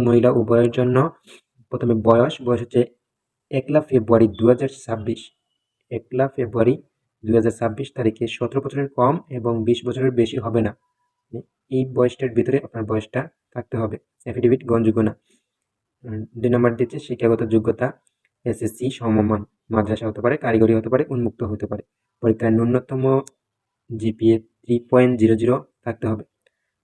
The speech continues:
এবং টেকনিক্যাল ট্রেডের জন্য বয়স দিয়ে দিচ্ছে সেম বয়সী, এক ফেব্রুয়ারি দুই হাজার ছাব্বিশ হতে সতেরো বছরের কম ও একুশ বছরের বেশি হবে না, অ্যাফিডেভিট গ্রহণযোগ্য না। শুধু ড্রাইভিং পেশায় অভিজ্ঞ সম্পন্ন প্রার্থীদের ক্ষেত্রে বয়স সীমা এক বছর শিথিলযোগ্য, অর্থাৎ সতেরো হতে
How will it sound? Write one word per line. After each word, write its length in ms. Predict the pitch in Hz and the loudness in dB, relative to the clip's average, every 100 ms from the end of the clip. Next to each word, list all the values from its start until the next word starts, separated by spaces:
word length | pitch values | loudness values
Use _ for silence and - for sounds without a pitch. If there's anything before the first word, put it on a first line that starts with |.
| _ _ | _ _
এবং 160 | 110 110 107 | -4 -2 -2
টেকনিক্যাল 420 | 131 123 120 123 | -2 -2 0 0
ট্রেডের 240 | 127 120 | 2 2
জন্য 160 | 120 117 110 | 4 2 4
বয়স 220 | 110 107 - | 2 2 -2
দিয়ে 180 | 113 110 | 2 2
দিচ্ছে 180 | 110 127 | 0 -6
সেম 240 | - 120 123 | -2 -2 2
বয়সী, 340 | 123 123 143 170 _ _ _ _ - | 0 -2 -8 -8 _ _ _ _ -6
এক 140 | 123 - | -4 0
ফেব্রুয়ারি 340 | 127 110 120 120 | 0 4 4 6
দুই 80 | 113 | 2
হাজার 140 | 110 | 0
ছাব্বিশ 280 | 120 104 110 | -4 -4 -6
হতে 240 | 120 113 120 | -6 -4 -2
সতেরো 240 | 120 - 120 | -2 -4 -2
বছরের 200 | 120 120 | -2 -2
কম 100 | 127 | -2
ও 60 | 127 | -2
একুশ 240 | 117 - 117 | -6 -12 -8
বছরের 280 | 113 120 131 | -6 0 2
বেশি 220 | 123 110 123 | 2 0 -2
হবে 200 | 113 110 | 2 2
না, 80 | 104 - | 0 -4
অ্যাফিডেভিট 340 | - 117 117 | -4 0 2
গ্রহণযোগ্য 320 | 113 117 117 | 2 2 2
না। 140 | 120 139 - _ _ - | 2 0 -4 _ _ -2
শুধু 100 | 110 | 0
ড্রাইভিং 340 | 101 113 139 143 | 4 4 4 0
পেশায় 260 | 139 131 127 | -2 -2 0
অভিজ্ঞ 240 | 113 120 - 123 | 2 2 0 -2
সম্পন্ন 380 | 123 113 127 120 | -4 -6 -4 -4
প্রার্থীদের 380 | 117 107 113 110 | -4 -4 -4 -4
ক্ষেত্রে 200 | 117 120 104 | -4 -6 2
বয়স 180 | 113 113 | 2 2
সীমা 240 | 135 120 110 - | -2 -4 -4 -6
এক 140 | 120 120 | -8 -4
বছর 320 | 120 120 123 120 - _ _ _ _ _ _ - | -6 0 2 2 -2 _ _ _ _ _ _ -8
শিথিলযোগ্য, 800 | - 120 131 123 117 117 110 123 117 | 0 0 2 -2 2 0 4 4 4
অর্থাৎ 300 | 107 107 120 117 | 0 -4 -6 -4
সতেরো 340 | 120 113 113 | -4 -4 -6
হতে 260 | 110 - | -6 -6